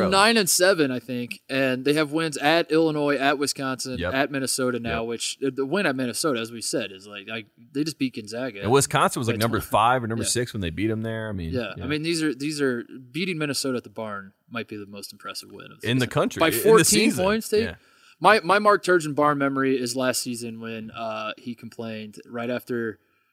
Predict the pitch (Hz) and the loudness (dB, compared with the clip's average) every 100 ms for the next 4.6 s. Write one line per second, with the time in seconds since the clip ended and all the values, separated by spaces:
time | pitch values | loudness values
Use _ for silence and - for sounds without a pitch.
0 | _ _ - 127 143 151 151 131 139 135 | _ _ -4 2 4 4 2 2 2 2
1 | 131 120 - 127 120 120 113 107 104 - | -4 -6 -6 -6 -6 -6 -8 -10 -14 -12
2 | 110 104 101 113 - 113 107 104 110 107 | -10 -10 -10 -12 -10 -12 -12 -12 -10 -8
3 | 131 147 98 117 120 - 143 - 151 - | -6 -4 -2 -2 -4 -8 -10 -12 -12 -8
4 | 151 - 117 113 110 | -8 -6 -8 -8 -10